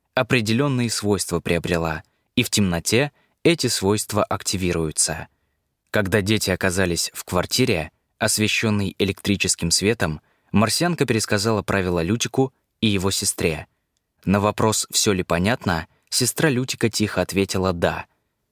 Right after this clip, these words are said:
Марсианка достала из шкафа бельё, застелила в одной из комнат кровать и подвела к ней девочку — которая уже с трудом держалась на ногах. Ей следовало лежать, пока тело не окрепнет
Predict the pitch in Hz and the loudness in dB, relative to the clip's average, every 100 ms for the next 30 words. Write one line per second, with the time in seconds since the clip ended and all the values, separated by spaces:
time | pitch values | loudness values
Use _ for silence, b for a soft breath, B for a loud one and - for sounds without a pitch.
0 | _ _ _ _ 107 120 - 180 156 101 | _ _ _ _ 2 2 2 0 0 0
1 | 101 - 139 127 110 - - 120 110 107 | 0 2 0 0 0 -2 0 -2 0 0
2 | 113 98 80 80 _ _ _ - 117 113 | 0 0 -2 -4 _ _ _ -2 0 0
3 | 120 127 151 123 95 95 107 - 107 - | 0 0 0 0 0 0 0 -2 -4 -2
4 | 104 92 - 85 82 123 - - _ _ | 0 -2 -2 -2 0 0 -2 -12 _ _
5 | - 160 139 110 98 104 110 98 95 90 | -2 0 2 2 2 2 0 0 0 2
6 | 90 82 - - 82 - _ - 113 - | 0 0 -4 -6 -10 -12 _ -4 0 2
7 | 165 156 147 123 104 101 - 87 113 117 | 2 2 -2 -2 -2 -2 -2 0 2 0
8 | 95 - 92 95 - - 104 95 87 85 | 0 0 0 0 -4 -2 0 0 0 -2
9 | 78 - _ _ _ _ _ _ _ _ | -4 -10 _ _ _ _ _ _ _ _
10 | _ - 98 175 170 127 123 104 98 95 | _ -2 2 2 2 0 0 2 0 2
11 | 95 - 139 - - - 101 - - 117 | 0 0 -2 -4 -6 -4 0 0 0 0
12 | 110 110 110 113 87 82 80 - | 0 0 -2 -2 -2 -4 -8 -12